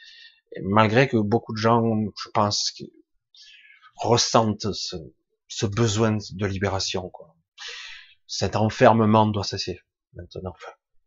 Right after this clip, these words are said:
ce n'est que mon avis. Allez, on va continuer un petit peu, parce que c'est vrai que,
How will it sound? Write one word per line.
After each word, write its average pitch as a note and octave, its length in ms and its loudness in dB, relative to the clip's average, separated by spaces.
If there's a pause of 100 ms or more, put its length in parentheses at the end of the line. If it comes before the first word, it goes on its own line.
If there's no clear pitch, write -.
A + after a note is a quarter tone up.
(140)
ce - 180 -8
n'est G#2 160 0
que - 140 -8
mon F2+ 180 -6
avis. F2+ 380 -8 (1120)
Allez, A2 160 2
on A2 100 6
va G#2+ 140 8
continuer B2 420 4
un A#2 60 4
petit A2+ 200 -4
peu, D3+ 200 6
parce A#2 180 2
que G2 100 -6
c'est E2 180 -8
vrai E2 240 -6
que, D2+ 160 -10